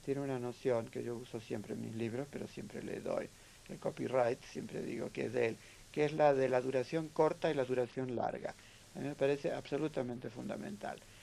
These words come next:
Mm, duración corta son las modas, la, las modas culturales, eh, y la duración larga son los grandes tiempos históricos.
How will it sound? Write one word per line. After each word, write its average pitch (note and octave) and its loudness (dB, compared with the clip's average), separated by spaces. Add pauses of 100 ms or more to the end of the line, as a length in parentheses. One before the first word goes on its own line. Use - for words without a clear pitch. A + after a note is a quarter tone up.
(320)
Mm, - -4 (480)
duración C#3+ 4 (140)
corta C3+ 6 (480)
son D3+ 6 (260)
las C3 4
modas, B2 6 (580)
la, B2 8 (840)
las C3 2
modas D#3 8
culturales, - 2 (680)
eh, - -2 (560)
y D#3 2
la C#3 12
duración D3 6
larga C#3 10
son D#3+ 2
los D#3 4
grandes D#3 4
tiempos B2+ 4 (200)
históricos. - 0